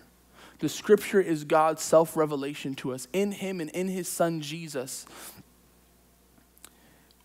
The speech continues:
And through the scriptures, God has revealed himself to us. He has made himself known through his son, and the story of his son has been revealed in the scriptures. And so our presuppositions need to be examined against the scriptures.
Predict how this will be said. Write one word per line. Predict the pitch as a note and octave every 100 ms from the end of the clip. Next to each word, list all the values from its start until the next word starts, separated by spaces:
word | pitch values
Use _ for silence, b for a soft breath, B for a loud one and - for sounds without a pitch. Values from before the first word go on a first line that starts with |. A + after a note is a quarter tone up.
| _ _ _ _
And | E3 D#3
through | - G3
the | G3
scriptures, | - G3 F#3 D3+ C3
God | C#3 D#3+ F3+ G3
has | F#3 F3
revealed | D#3 E3 G3 G#3+ -
himself | D#3+ C#3+ C3 B2+ -
to | - B3+
us. | - - - - _ b b
He | b F#3
has | D#3+
made | F3 G#3
himself | G#3 - F3+ F3+
known | F3 E3
through | E3+ E3+
his | D#3
son, | - - F3 E3 D#3+ - B B
and | D3+
the |
story | C#3+ - G3 G3+
of | F#3+
his | E3
son | - F3+ E3+
has | D#3+
been | D#3+
revealed | D3+ C#3+ F3 F3 E3
in |
the | D3+
scriptures. | - D#3+ E3 D3+ C3+
And | D#3+
so | - - G3+ F#3+ E3+ B F#3+
our | E3 F#3+
presuppositions | - A#3 G#3+ - G#3 F#3+ E3+ F#3 F3 D3
need | E3 G3
to | -
be | E3+ F#3+
examined | F3 D#3 D3 D#3+ E3+ E3
against | D#3 D#3 D3+ D3+
the | -
scriptures. | - - F3 - C3 - -